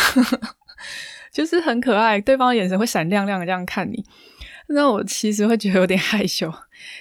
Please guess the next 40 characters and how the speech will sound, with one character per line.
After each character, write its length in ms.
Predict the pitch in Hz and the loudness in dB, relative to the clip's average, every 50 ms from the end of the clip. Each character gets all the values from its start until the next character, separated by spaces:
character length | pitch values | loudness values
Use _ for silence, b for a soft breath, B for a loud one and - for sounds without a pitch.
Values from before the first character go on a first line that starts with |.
| B | B
可 120 | B 214 220 | B 0 2
是 120 | 247 294 | 2 2
也 120 | 302 233 190 | 2 4 4
会 80 | 220 | 4
很 140 | 240 202 165 | 2 0 0
开 240 | - - 180 175 180 | -2 -2 -2 -2 -4
心， 300 | - - 180 170 170 170 | -4 -6 -8 -8 -8 -6
因 140 | - 226 247 | -4 -2 -2
为 240 | 254 254 247 240 _ - _ _ _ _ _ _ _ _ - | -2 -2 -4 -6 _ -14 _ _ _ _ _ _ _ _ -2
感 160 | - 208 196 | 0 0 2
觉 140 | 185 247 269 | 2 2 2
好 80 | 233 | 2
像 160 | 214 254 294 294 | 2 2 2 2
透 180 | - 294 285 | 2 2 2
过 160 | 262 285 285 | 4 4 2
这 140 | 262 254 277 | 2 2 0
个 100 | 240 220 | 0 -2
节 240 | 208 - 196 180 185 | -2 -2 -2 -2 0
目 180 | 196 214 214 196 | 0 -2 -2 -2
跟 360 | 185 202 202 202 202 202 202 | 0 0 0 0 -2 -2 -2
远 240 | - 185 170 170 160 | 0 0 -2 0 0
方 220 | - 196 196 208 | -2 0 0 2
某 180 | 208 190 170 151 | 2 0 0 -2
一 80 | 156 165 | -4 -4
个 140 | - 175 | -4 -4
不 120 | 175 - 220 | -2 -4 -6
知 220 | - - 202 208 | -4 -2 -2 0
名 180 | 208 180 165 160 | 0 0 0 -2
的 120 | 165 165 | -2 -4
你， 280 | 160 156 151 - 202 202 _ _ _ _ _ | -4 -6 -8 -8 -10 -10 _ _ _ _ _
就 100 | - - | -6 -4
这 100 | 190 220 | -2 -2
样 140 | 208 190 170 | -2 -2 -2
子 80 | - 175 | -4 -4
联 300 | 156 165 160 156 165 160 | -4 -4 -4 -6 -6 -8
系 160 | - 208 180 | -6 -8 -6
在 180 | 175 185 170 165 | -4 -2 -2 -2
一 80 | 170 | -4
起 240 | 165 - - - - | -6 -8 -10 -10 -10
了。 160 | 139 135 - | -12 -16 -18